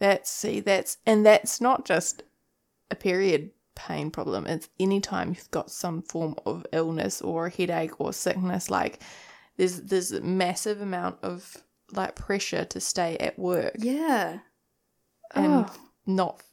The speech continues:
Speaker 1: and feel guilty about the fact that you feel sick and you're not gon-, performing at your best.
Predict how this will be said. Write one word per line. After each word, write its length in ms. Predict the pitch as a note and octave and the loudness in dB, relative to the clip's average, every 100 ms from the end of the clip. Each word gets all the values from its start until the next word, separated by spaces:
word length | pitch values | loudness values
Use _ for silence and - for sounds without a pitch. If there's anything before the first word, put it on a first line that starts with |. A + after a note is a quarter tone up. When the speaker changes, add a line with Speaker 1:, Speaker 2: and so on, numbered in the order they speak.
| _ - | _ -6
Speaker 1:
and 200 | F3+ F3 | -4 -2
feel 180 | E3 E3 | -2 -2
guilty 420 | E3 F3 G3 - | -2 -4 -4 -4
about 240 | - - | -2 -4
the 60 | - | -6
fact 300 | - - - | -6 -6 -4
that 180 | - - | -6 -6
you 540 | E3+ E3+ D#3+ D#3 D3 | -8 -6 -6 -6 -8
feel 520 | - F3 E3+ E3 D#3+ | -8 -6 -4 -4 -6
sick 380 | - - F3 - | -6 -6 -6 -6
and 80 | E3 | -6
you're 60 | D#3+ | -6
not 160 | D3+ | -6
gon-, 180 | - - - | -10 -14 -14
performing 400 | - - D#3+ D3+ | -12 -8 -6 -6
at 120 | - | -4
your 240 | D#3 E3 D#3+ | -4 -4 -4
best. 540 | E3 C3 - - | -2 -2 -4 -10